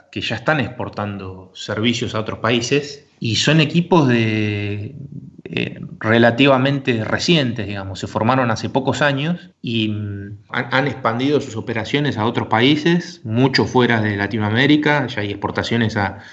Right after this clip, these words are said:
Estados Unidos, Europa, África, a, a un montón de países. Y, mm, son equipos que crecieron muy rápidamente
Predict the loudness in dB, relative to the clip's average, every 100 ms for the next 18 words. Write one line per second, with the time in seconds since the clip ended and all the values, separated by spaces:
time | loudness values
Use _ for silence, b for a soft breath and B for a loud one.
0 | B B -2 2 2 2 0 2 2 0
1 | 0 0 2 2 2 0 2 2 2 0
2 | -4 -4 -4 -4 -4 -4 -4 -2 -2 0
3 | 0 2 2 2 0 -6 -6 -20 _ 0
4 | 2 2 2 -2 -2 -2 -4 -2 2 2
5 | 2 2 2 0 0 2 2 2 2 2
6 | 2 2 0 0 2 0 -2